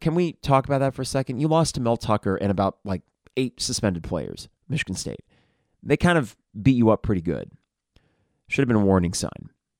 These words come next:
And then Purdue, oh boy, well, we, I didn't ex-, I didn't explain that one away. And then Michigan, oh, what a tough loss. And that, that legit was. But, like, geez Louise,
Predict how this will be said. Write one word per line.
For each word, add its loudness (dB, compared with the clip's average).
And -4
then 2
Purdue, 6
oh 4
boy, 2
well, 4
we, 4
I 6
didn't 4
ex-, -4
I 4
didn't 2
explain -2
that 0
one -2
away. 2
And 2
then 4
Michigan, 4
oh, -4
what -2
a -8
tough 0
loss. 4
And 2
that, 0
that 2
legit -2
was. 2
But, -8
like, -4
geez -12
Louise, 0